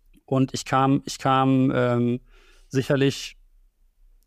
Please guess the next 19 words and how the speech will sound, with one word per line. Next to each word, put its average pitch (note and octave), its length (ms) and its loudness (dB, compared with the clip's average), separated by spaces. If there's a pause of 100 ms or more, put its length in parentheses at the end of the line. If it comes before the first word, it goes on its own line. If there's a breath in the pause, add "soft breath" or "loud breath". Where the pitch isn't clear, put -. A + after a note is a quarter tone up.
(120)
theoretisch C3+ 540 2
und C3 140 0
über B2+ 240 0
die A#2+ 100 -2
parallele B2+ 440 0
Arbeit C3 240 0
im D3 80 -6
Unternehmen B2+ 420 0
auch - 140 -6
praktisch - 320 -4
vorbereitet, A#2+ 680 -2 (1300)
äh, B2 140 0
hier A#2 160 0
ins A#2+ 100 -2
Unternehmen B2 380 0
und A#2+ 100 -2
hab B2+ 120 -2
das C3 180 -4
dann, A#2+ 300 -2